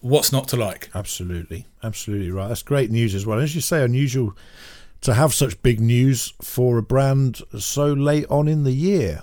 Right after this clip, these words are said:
Speaker 2: which just shows you what could be coming in twenty twenty-two from Aston Martin. Certainly the, uh, end of the Formula One season for twenty twenty-one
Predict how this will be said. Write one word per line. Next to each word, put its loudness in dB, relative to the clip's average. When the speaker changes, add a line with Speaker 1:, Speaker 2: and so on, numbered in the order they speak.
Speaker 2:
which -2
just 0
shows 2
you 0
what -4
could 0
be 0
coming 2
in 2
twenty 2
twenty-two 0
from 0
Aston 0
Martin. 0
Certainly 2
the, 2
uh, 0
end 4
of 0
the 2
Formula 2
One 2
season 2
for -2
twenty 0
twenty-one 0